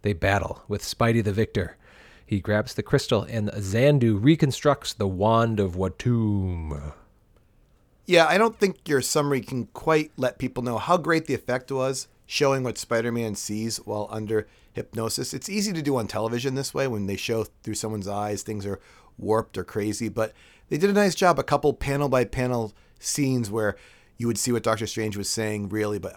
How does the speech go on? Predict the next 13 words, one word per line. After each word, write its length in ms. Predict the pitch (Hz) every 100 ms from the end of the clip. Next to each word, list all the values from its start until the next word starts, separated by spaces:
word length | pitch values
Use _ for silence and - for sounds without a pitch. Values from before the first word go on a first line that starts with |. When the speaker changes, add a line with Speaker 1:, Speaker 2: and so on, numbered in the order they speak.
| -
Speaker 2:
wha-, 100 | 101
how 100 | 117
Spider-Man 480 | - 123 107 101 98
interpreted 520 | 92 98 98 92 90
it 180 | 92 - _
under 200 | 117 98
hypnosis. 460 | 95 - 95 87 101
It 220 | 117 - -
did 120 | 151
a 40 |
nice 160 | 147 131
job 200 | 120 92
there. 160 | 87